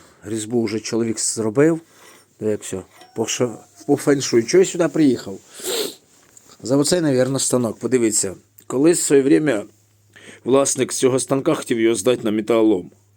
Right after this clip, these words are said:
Людина викупила. Подивіться, який стан зараз. Просто подивіться.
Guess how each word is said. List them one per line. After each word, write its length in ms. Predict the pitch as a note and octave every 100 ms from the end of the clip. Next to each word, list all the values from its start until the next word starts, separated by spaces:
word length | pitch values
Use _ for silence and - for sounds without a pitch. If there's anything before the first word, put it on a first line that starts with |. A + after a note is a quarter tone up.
| _ _ _
Людина 400 | G#2+ A#2+ B2+ A#2+
викупила. 600 | A2+ D#3+ D#3+ A#2 G2 F2+ F2 _ _
Подивіться, 480 | - G#2 A2 G#2+ -
який 220 | G2+ A2+
стан 300 | G#2+ - A2
зараз. 320 | G2+ G#2+ G#2 - - _ _ _ _ _ _
Просто 340 | A#2+ C#3+ - G#2+
подивіться. 560 | G2+ G#2 F#2+ G2 -